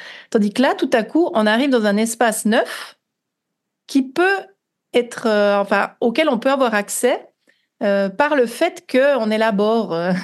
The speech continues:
<laughs> sa propre histoire, en fait, et qu'on, et qu'on s'interroge peut-être autrement sur les différents aspects de son vécu.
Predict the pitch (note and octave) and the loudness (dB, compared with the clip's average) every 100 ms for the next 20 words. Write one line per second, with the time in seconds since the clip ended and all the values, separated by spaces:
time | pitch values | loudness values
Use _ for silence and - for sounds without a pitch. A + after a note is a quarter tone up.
0 | - B3+ C4+ C4 F#3 F#3 A3 C4+ C4 A#3 | 0 0 0 0 -2 -2 -4 -4 -2 0
1 | A3+ A3 D#3+ G#3 D#4 - _ _ _ _ | 0 -2 -6 -4 -4 -6 _ _ _ _
2 | _ G#3+ F3+ G#3+ G3 F#3+ F#3 F3+ F#3 F3 | _ -4 0 0 0 0 0 0 0 0
3 | G3+ G3+ A#3 A#3 G#3 G#3+ G#3 A3 B3 G#3+ | 0 0 2 2 2 0 2 2 2 2
4 | F#3 G#3 A3 A#3+ A3 - A#3 A#3+ C4 C4 | 0 0 0 0 0 0 2 2 0 -2
5 | A#3 G3+ F#3+ G3+ - G#3 G#3+ G3+ G3 - | -2 0 0 0 0 2 2 2 0 0
6 | A#3+ A#3 - F#3 B3 D#4+ - D#4+ | -2 -2 -6 -2 -2 -2 -4 -4